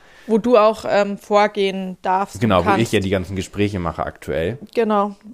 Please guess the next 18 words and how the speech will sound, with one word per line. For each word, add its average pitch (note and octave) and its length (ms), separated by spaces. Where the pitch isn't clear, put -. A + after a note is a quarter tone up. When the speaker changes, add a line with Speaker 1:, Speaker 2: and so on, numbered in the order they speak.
Speaker 2:
Und - 160
du F#2+ 80
dann, E2+ 360
ähm, E2+ 320
zum F#2 160
richtigen E2+ 320
Zeitpunkt - 400
dazu - 240
kommst, - 460
bei D2+ 80
den E2 120
Gesprächen, D#2+ 580
bei D2+ 120
den D#2 120
Gruppen E2 340
und C#2 140
so - 80
weiter. D#2 380